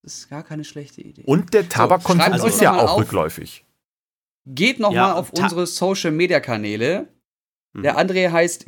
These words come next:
Speaker 1: Q-Nerd, der Alex heißt Alex T V oder Alexi Bexi?
Speaker 2: Alexi Bexi.
Speaker 1: Alexi Bexi. Bei mir ist es at Jens Herford und schaut noch mal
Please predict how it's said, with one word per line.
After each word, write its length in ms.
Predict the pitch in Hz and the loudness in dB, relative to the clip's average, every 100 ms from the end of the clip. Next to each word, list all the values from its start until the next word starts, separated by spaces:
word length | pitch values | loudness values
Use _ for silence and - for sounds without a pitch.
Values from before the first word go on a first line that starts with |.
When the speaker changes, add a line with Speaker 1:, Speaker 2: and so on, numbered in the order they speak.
| - | -12
Speaker 1:
Q-Nerd, 880 | - 185 196 196 196 196 - - | -6 -2 0 4 4 4 -2 -6
der 220 | 143 135 139 | 0 0 0
Alex 380 | 165 165 - | -2 -2 -4
heißt 500 | 151 147 - - - _ _ _ _ _ - | 0 2 0 -10 -18 _ _ _ _ _ -4
Alex 240 | 143 - | -4 -4
T 100 | 151 | -6
V 220 | - 170 | -2 0
oder 120 | 269 | 0
Alexi 280 | 123 - - | 0 -2 -6
Bexi? 280 | 71 - - | -10 -10 -10
Speaker 2:
Alexi 380 | - 90 117 - | -8 -4 -4 -2
Bexi. 340 | 104 120 98 - _ _ _ _ _ _ _ _ _ _ _ _ _ | -4 -4 -6 -14 _ _ _ _ _ _ _ _ _ _ _ _ _
Speaker 1:
Alexi 480 | 110 127 143 147 160 | -2 0 2 0 0
Bexi. 400 | 151 160 220 262 _ _ _ _ _ | -4 -4 -6 -10 _ _ _ _ _
Bei 100 | 131 | 0
mir 160 | 147 147 | 2 2
ist 80 | 156 | 0
es 240 | 151 - | -6 -4
at 160 | 135 147 | -2 0
Jens 200 | 147 151 | 0 0
Herford 480 | 165 185 190 190 - | -2 2 2 0 -2
und 380 | 143 151 160 - 123 | 0 0 0 -6 -8
schaut 280 | - 165 208 | 0 0 2
noch 100 | 160 | 2
mal 400 | 151 151 143 | 2 2 2